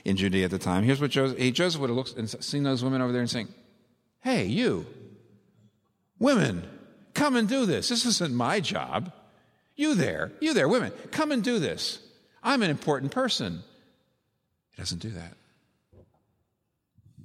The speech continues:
He is doing something incredibly culturally inappropriate. He's not standing on his dignity.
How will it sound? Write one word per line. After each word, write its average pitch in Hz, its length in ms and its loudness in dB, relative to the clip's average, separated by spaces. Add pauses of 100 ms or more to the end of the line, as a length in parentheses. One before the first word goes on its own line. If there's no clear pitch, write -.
(1200)
He 139 180 0
is 127 100 2
doing 120 160 4
something 104 300 2
incredibly 104 600 2
culturally 98 420 0
inappropriate. 82 680 -4 (2250)
He's 147 220 4
not 160 160 4
standing 151 320 0
on 139 100 2
his 127 140 0
dignity. 98 540 0